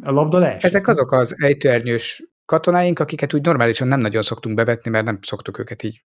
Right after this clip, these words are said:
Speaker 2: repültetni, de hogy ne unatkozzanak meg, gyakorlatban legyenek, ezért ők úgy egyébként versenyeznek, méghozzá nem egymás között, illetve hát nyilván egymás között is, mert valamiből válogatott lettek,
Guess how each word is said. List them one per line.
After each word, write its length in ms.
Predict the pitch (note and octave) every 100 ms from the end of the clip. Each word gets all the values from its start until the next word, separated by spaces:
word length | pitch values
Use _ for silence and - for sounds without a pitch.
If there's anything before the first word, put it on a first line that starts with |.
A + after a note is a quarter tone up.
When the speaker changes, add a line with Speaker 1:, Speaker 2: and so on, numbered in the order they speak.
| C#3
Speaker 2:
repültetni, 520 | C3+ D3 G3 G3+ F#3+
de 120 | D#3+
hogy 200 | D3 D3+ D3+
ne 140 | E3+ C#3+
unatkozzanak 680 | C#3 E3+ - D#3 D3 C3
meg, 180 | B2+ G#2+
gyakorlatban 560 | G#2+ E3+ - F#3+ F3+ F3
legyenek, 440 | E3+ E3 E3 D#3+ - -
ezért 360 | D3+ D#3 D3+ -
ők 260 | - D3 D3 -
úgy 160 | C#3+ C3+ - _
egyébként 480 | B2+ A2+ - B2 A#2
versenyeznek, 600 | A#2 - A2+ A2 B2+ C#3+
méghozzá 260 | B2+ B2
nem 280 | C#3+ C#3 G2+ - _
egymás 340 | A#2+ B2+ D#3
között, 320 | - D#3 -
illetve 220 | D#3 A2 A2
hát 160 | A#2
nyilván 200 | A#2+ A2
egymás 240 | G#2+ G#2 G#2+
között 300 | A2 G#2+ -
is, 100 | -
mert 140 | G#2+
valamiből 320 | A2+ G#2 G2
válogatott 460 | G2 A#2+ C#3+ D#3 F3
lettek, 300 | F#3+ F#3+